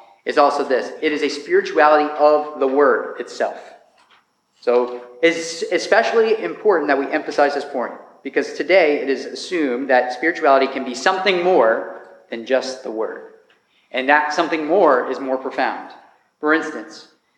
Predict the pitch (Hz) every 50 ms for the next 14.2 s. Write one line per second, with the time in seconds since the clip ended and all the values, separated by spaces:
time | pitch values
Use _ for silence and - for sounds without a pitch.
0 | _ _ _ - 135 135 151 190 247 - - 156 147 156 151 156 143 135 143 147
1 | - - - 120 120 151 123 117 113 110 117 135 - - - - - - _ _
2 | _ - 135 139 151 156 151 135 131 131 156 185 202 208 208 196 208 208 196 -
3 | - 175 170 160 151 143 135 123 - - - - _ _ _ _ _ _ _ _
4 | _ _ _ _ _ _ _ _ _ _ _ - 147 185 202 - - - - 165
5 | 156 147 139 127 117 113 110 107 104 101 - - - - - - - - - _
6 | - _ _ _ - - - - - _ _ _ _ _ _ _ _ _ _ _
7 | _ _ _ _ _ _ _ _ _ _ _ _ _ _ _ _ - - - 151
8 | 143 147 127 123 - - 143 143 120 110 110 - 127 123 107 104 - 151 170 156
9 | 113 113 123 - - - - - - - - - _ _ _ _ _ _ _ _
10 | _ _ - - - 156 131 120 123 123 120 - _ _ _ _ _ _ _ _
11 | _ _ _ _ _ _ _ _ - 143 135 - - 139 127 117 139 131 123 117
12 | 110 - - - - - _ _ _ _ _ - - 160 156 143 143 131 113 -
13 | 135 135 - 156 147 139 123 110 - - 127 135 135 139 143 156 170 180 175 -
14 | - - - -